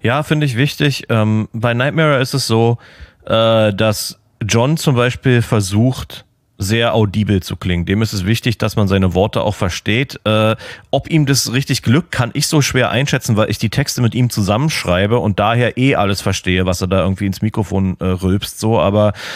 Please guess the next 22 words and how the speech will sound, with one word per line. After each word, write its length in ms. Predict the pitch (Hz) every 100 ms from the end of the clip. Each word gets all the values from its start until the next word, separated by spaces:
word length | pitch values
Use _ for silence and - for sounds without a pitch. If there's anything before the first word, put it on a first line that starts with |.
| - -
ähm, 560 | 98 107 110 107 104 101 - - - - - _ _
ja, 280 | - 117 131
das 180 | 123 147
ist 80 | 143
auf 120 | 127
jeden 140 | 139
Fall 140 | 139 123
so 80 |
ein 100 | 123
Punkt, 380 | - 131 147 -
äh, 100 | 120
der 180 | 110 117
ihm 260 | 139 175 170
zum 140 | 123
Beispiel 260 | 104 - 107
sehr 200 | 101 95
wichtig 340 | 104 - 92
ist. 220 | 76 95
Und, 440 | - 101 98 95 -
ähm, 440 | 101 98 98 95 - - -
grundsätzlich 680 | 107 117 123 127 143 135 -
beim 460 | 113 110 104 104